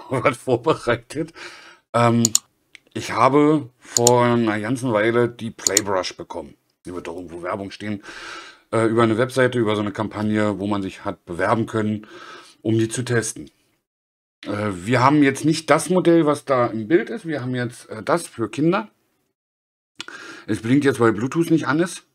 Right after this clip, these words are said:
Die ist so ein bisschen ausgefranst schon. Die hat die Kleine schon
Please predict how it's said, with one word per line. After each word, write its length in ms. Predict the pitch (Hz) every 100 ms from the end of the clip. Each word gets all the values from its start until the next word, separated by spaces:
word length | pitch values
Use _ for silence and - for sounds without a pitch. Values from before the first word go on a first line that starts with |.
| _ _ _ _ _ _ _ -
Die 340 | 104 107 87 80
ist 140 | 101
so 80 | 127
ein 60 | 127
bisschen 200 | 127 -
ausgefranst 560 | 127 147 147 139 139
schon. 160 | 147 135
Die 80 | 123
hat 120 | 120
die 60 |
Kleine 260 | 113 117 123
schon 340 | 120 113 113